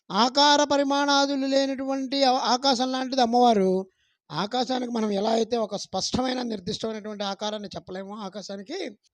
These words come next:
ఒక నిర్దిష్టమైనటువంటి పరిమాణాన్ని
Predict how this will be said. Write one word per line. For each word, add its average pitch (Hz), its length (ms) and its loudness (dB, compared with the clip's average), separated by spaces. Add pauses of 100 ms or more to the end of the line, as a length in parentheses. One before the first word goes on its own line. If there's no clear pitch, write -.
(140)
ఒక 214 140 4
నిర్దిష్టమైనటువంటి 330 1160 2
పరిమాణాన్ని 277 1080 0